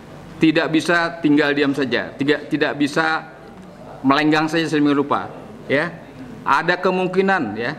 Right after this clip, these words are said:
Undang-Undang tiga puluh sembilan tahun sembilan puluh sembilan, sembilan puluh sembilan tentang ham itu bisa mengejar dia. Segala sesuatu kelakuan yang dilakukan Jokowi ya, selama memimpin sepuluh tahun ini, banyak sekali hal-hal yang kelihatannya tidak se-, tersentuh hukum, ter-, tersentuh hukum.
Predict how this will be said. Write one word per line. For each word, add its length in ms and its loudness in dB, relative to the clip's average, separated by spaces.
Undang-Undang 580 2
tiga 140 2
puluh 80 -4
sembilan 240 2
tahun 240 2
sembilan 180 4
puluh 140 -6
sembilan, 200 2
sembilan 320 4
puluh 100 0
sembilan 240 2
tentang 220 0
ham 160 2
itu 160 0
bisa 240 0
mengejar 400 2
dia. 240 -2
Segala 320 2
sesuatu 480 2
kelakuan 400 2
yang 80 2
dilakukan 320 2
Jokowi 560 2
ya, 240 0
selama 400 4
memimpin 320 2
sepuluh 180 0
tahun 220 0
ini, 240 -2
banyak 400 2
sekali 560 2
hal-hal 400 4
yang 160 0
kelihatannya 640 0
tidak 240 0
se-, 240 -6
tersentuh 400 0
hukum, 320 2
ter-, 220 0
tersentuh 320 0
hukum. 320 0